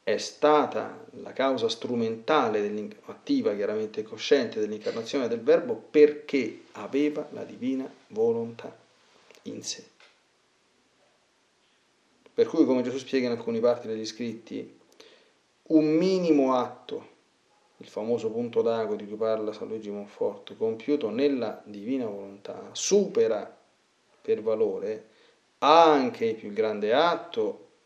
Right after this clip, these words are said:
umano senza la divina volontà, e anche i più grandi sacrifici eroici che non siano però voluti dalla divina volontà, ma siano fatti di testa propria.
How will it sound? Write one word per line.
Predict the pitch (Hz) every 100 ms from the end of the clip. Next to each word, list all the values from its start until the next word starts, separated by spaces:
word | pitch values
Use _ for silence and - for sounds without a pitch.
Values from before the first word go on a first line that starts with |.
| _
umano | - 101 113 156 165 123 110 - - _ _ _ _ _ _
senza | - - 165 147 127 110 - - 104 - -
la | 101
divina | 101 104 98
volontà, | - - - - - - _ _ _ _ - _ _ _ - - _ _ _ _ - - -
e | 131 135
anche | 165 151 123 -
i | 110
più | 110
grandi | 107 135 143 123
sacrifici | 113 110 107 139 127 139
eroici | 143 131 127 131 156 165 - -
che | -
non | 127 160 190
siano | 180 - 147 151 147
però | 143 143 135
voluti | 135 135 123 120 131 123 - _ _ _ _ _ _ _ _ -
dalla | 117 117
divina | 117 120
volontà, | 120 120 117 117
ma | 117
siano | 113 127 120
fatti | 120 -
di | 117
testa | 113 -
propria. | 113 107 113 -